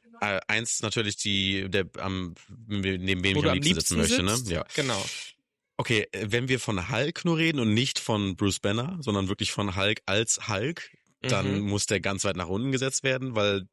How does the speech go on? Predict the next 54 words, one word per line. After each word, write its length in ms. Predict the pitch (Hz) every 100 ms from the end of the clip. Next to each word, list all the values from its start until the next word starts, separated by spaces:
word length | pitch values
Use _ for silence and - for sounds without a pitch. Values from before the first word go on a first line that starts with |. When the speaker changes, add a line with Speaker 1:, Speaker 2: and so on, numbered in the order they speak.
| -
Speaker 1:
der 200 | 98 98
greift 380 | 95 90 98 -
alles 220 | 90 85
an, 220 | 92 98
was 120 | 92
er, 240 | 92 85 82
was 140 | 85
er 80 | 85
sieht 240 | 82 107
und 80 | 113
was 100 | 95
nicht 120 | 107 107
bei 60 |
drei 140 | 107 107
auf 100 | 107
dem 80 | 104
Baum 260 | 107 113
ist. 280 | 117 120 -
Ich 220 | 101 - -
setz 380 | 92 139 113 139
Speaker 2:
Mhm. 80 | 135
Speaker 1:
ihn 80 | 104
auf 420 | 98 98 - - - - - - _ _ _ _ _ _ 165 _ _ _ _ _ - -
fünf, 360 | 127 131 143 -
weil 120 | 113
ich 80 | 110
denke, 240 | 117 110
dass 160 | 104 -
noch 160 | 107
mindestens 380 | 107 107 - 98
zwei 140 | - 92
schlechtere 400 | - - - 117
<laughs> 240 | 95 -
Sachen 60 | 104
kommen. 360 | - 98 92 _ _ _ _ 160
Speaker 2:
Okay, 420 | 160 - 113 - _ - - -
genau. 280 | - 120 110
Hulk, 240 | 143 147 -
dieses 260 | 131 127
grüne 240 | - 139 123
Monster, 440 | 139 180 - 165
für 140 | -
die, 140 | 143 147
die 100 | 139
es 140 | 135
nicht 160 | 143 -
genau 320 | 135 135 131
wissen, 320 | 135 - 135 - - -
je 160 | 127
nach 140 | 131 117
Speaker 1:
Ja. 80 | -
Speaker 2:
Stimmung 360 | 143 135 131
eher 320 | - 131 123
riskant. 600 | 123 127 - 160 226 -